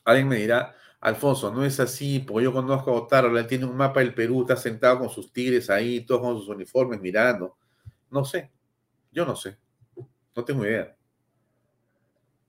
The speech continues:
Por lo menos lo deben estar haciendo mal, porque no parece, ¿eh?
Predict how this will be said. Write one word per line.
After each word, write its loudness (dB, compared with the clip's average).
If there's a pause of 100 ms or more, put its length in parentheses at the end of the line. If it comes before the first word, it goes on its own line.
(1000)
Por 2
lo 0
menos -4 (140)
lo -2
deben 0
estar 2
haciendo -2
mal, 6
porque -6
no -4
parece, 0
¿eh? -10